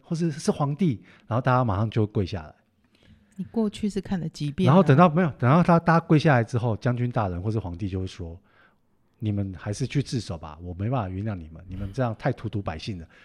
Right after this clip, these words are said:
Speaker 1: 然后这个时候跪在地上的人就会抬起头来，眼神凶恶地看着他，说，“上，杀了他，<laughs> 杀了他，就没有人知道这些事情了。”
Speaker 2: 你现在讲完这些，你会发现说，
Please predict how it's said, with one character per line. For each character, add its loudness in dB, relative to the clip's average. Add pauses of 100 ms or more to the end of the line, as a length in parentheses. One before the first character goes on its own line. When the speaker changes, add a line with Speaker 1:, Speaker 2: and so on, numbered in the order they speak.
(440)
Speaker 1:
然 -4
后 0
这 -2
个 2
时 -2
候 2 (140)
跪 4
在 2
地 0
上 2
的 2
人 2
就 -2
会 2 (300)
抬 -6
起 -12
头 -10
来， -10
眼 -4
神 -4
凶 -2
恶 0
地 -2
看 -6
着 -8
他， -14
说 -10 (260)
，“上， -4 (160)
杀 -4
了 2
他， 0 (340)
<laughs> 4
杀 4
了 4
他， 2
就 2
没 4
有 6
人 2
知 -12
道 4
这 0
些 4
事 2
情 4
了。” 0 (1160)
Speaker 2:
你 -2
现 0
在 2
讲 2
完 2
这 2
些， 2
你 4
会 6
发 4
现 4
说， 2